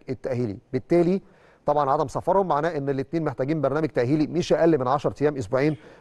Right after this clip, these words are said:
وبالتالي مش موجودين مع الأهلي في السعودية. طبعًا رضا سليم مش متواجد مع الفريق، آه، بيواصل برنامج تأهيلي. لسه رضا يا جماعة، بص، يعني رضا سليم مش قبل يناير،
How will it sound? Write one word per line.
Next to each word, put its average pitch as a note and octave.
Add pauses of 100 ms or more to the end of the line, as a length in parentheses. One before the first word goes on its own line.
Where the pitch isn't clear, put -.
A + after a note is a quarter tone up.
وبالتالي C3
مش C3+
موجودين B2+
مع B2
الأهلي C3+
في C#3+ (180)
السعودية. G2 (400)
طبعًا E3
رضا D#3+
سليم D#3+
مش C3+
متواجد C#3
مع B2
الفريق، C3
آه، C3
بيواصل C3+
برنامج B2+
تأهيلي. D#3+
لسه F3+
رضا E3
يا C#3+
جماعة، D#3
بص، C#3
يعني B2
رضا D#3+
سليم F#3+ (560)
مش C3+
قبل E3
يناير، C#3